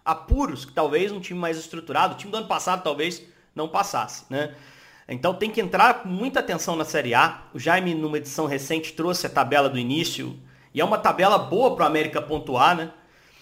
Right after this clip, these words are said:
E aí aquela história, se você tem um bom início no campeonato, ô, Rogério, pode ser a chave pra você, em momento algum, entrar em zona de rebaixamento. Você sempre tá ali trabalhando no limite. Eu não vejo o América brigando por vaga em Libertadores de novo,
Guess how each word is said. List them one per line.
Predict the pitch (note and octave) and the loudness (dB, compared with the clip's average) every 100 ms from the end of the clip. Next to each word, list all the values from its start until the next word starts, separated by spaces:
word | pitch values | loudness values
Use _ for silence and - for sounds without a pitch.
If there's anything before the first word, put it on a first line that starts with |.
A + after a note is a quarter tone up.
| _ _ | _ _
E | A#3+ | -4
aí | C4+ | -2
aquela | E4 - D#4 | -2 0 0
história, | - - G3+ F3 | 0 2 4 4
se | F3+ | 0
você | G#3 | -8
tem | - F4 | -4 -2
um | |
bom | F#3 A3 | 0 2
início | D4 G3+ A3 - | 2 0 -4 -4
no | F3 | -4
campeonato, | F3+ E3+ C3 C3 G3+ A#3 D#3+ | -4 -2 0 6 6 6 0
ô, | C#3 C3 C3+ | -6 -6 -4
Rogério, | B2+ B2 A#2+ B2 | -4 -2 -4 -2
pode | B3 A#3+ | -6 -4
ser | E4+ | -6
a | |
chave | - - F#3+ A#3+ D#3+ A2 - _ _ _ - | -4 0 2 4 2 -6 -16 _ _ _ -6
pra | F#3+ | -2
você, | A3+ - | -2 -2
em | C#4 | -4
momento | C#4 A#3 C4+ - | -2 -2 -2 0
algum, | B3 G3 F3 B3 D4 G#3 - | 0 0 -4 -8 -8 -12 -10
entrar | A3 F#3 G#3 A#3+ | -10 -4 0 2
em | A3+ | 0
zona | A3 A3 | -2 -4
de | F3 | -2
rebaixamento. | F#3+ F#3 F3+ E3 F3 G3 - | 0 0 -2 -6 -6 -12 -12
Você | |
sempre | F#3+ A#3+ A#3 | -8 -8 0
tá | G#3+ | 2
ali | G3 G3+ | 2 2
trabalhando | G#3 F#3+ F#3+ G3+ | 2 4 2 0
no | G3 | -6
limite. | G3 F3+ E3 A3 - | -8 -6 -6 -6 -6
Eu | G3 | -10
não | G3+ | -4
vejo | G#3 G3+ | -2 0
o | |
América | D#3 D#3 D#3+ D#3+ | 0 2 -2 -4
brigando | D3+ C#3+ D3+ | -6 -4 -4
por | D3+ | -4
vaga | C3 D#3+ D3 | 4 4 4
em | |
Libertadores | C#3+ D3 C#3+ C#3 D3+ | -2 -4 -4 -6 -8
de | D3+ | -8
novo, | C#3+ F3+ D3+ A2 | -2 0 0 -6